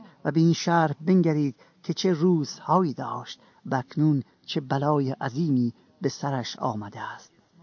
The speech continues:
او شهر را با یک بیوه زن فقیر که در انتظار مرگ و نابودی خودشه و همهٔ کس را از دست داده است مقایسه کرده و در دنبالهٔ کلامش می‌گوید:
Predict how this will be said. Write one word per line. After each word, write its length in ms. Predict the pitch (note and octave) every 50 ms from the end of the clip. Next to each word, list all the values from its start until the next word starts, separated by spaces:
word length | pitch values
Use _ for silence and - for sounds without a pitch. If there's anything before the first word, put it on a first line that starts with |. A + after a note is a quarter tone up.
| _ - A3+ _ _
او 160 | - D#3 D#3
شهر 340 | - - - E3+ D#3+ D3 -
را 260 | - D#3 D#3 D3+ C#3 - - - _ _
با 200 | - F3 E3+ E3
یک 160 | D#3 F3 F3+ - -
بیوه 240 | D#3+ F#3+ G3 F3 F3+
زن 240 | E3 D#3+ F#3 F#3+ F#3+
فقیر 500 | - - - E3 - G3 G#3 G3 F3+ - - - _ -
که 100 | - G#3
در 180 | F#3+ F#3 - -
انتظار 600 | G3+ G3+ F3+ - G3+ E3+ G3+ G3+ G#3 G#3 G3+ F#3+
مرگ 400 | F3 E3+ F3 F#3+ G3 G3 G3 E3
و 100 | F3+ G3+
نابودی 500 | G3 F#3+ F#3 F#3 F3+ F3 F#3+ E3 G#3 A3
خودشه 560 | G3+ - G3+ F#3 F#3 F3+ - - F3 E3+ D#3+ - - - - -
و 80 | F3
همهٔ 220 | E3+ F3 G3 A3+ G#3
کس 320 | - - G3 F#3+ - -
را 160 | G3 F#3+ F3+
از 240 | - - F3+ E3 D3+
دست 360 | E3 F#3 F3+ F3 E3+ - -
داده 220 | - F#3 F#3 A3 C4
است 180 | A#3 - -
مقایسه 500 | D#3+ C3+ A#2+ B2 B2 A#2+ A#2 - - B2
کرده 480 | A#2 - B2 A#2 A2 A2 A#2+ A#2 A2+ A#2 _ - _ _ _ -
و 40 | D3
در 120 | C3 B2+
دنبالهٔ 520 | A#2+ A2+ C#3 B2+ B2+ B2+ B2+ B2+ C3+ C#3
کلامش 560 | C3+ - - C#3+ C3+ C#3 C#3 C#3 C#3+ B2+ - -
می‌گوید: 380 | C#3 A#2+ C3 B2+ C3+ C#3+ C3+